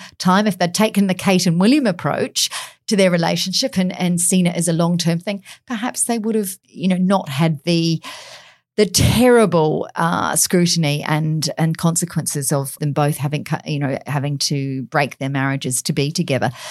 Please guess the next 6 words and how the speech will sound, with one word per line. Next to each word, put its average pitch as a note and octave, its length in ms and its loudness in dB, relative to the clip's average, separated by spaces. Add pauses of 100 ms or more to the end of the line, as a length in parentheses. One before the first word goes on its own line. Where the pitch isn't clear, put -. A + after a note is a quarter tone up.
(240)
But D#4+ 200 0
I, D#4 300 0
I D4+ 80 0
think G4 220 -8
he's F4+ 200 -2 (720)
worrying G#3 720 4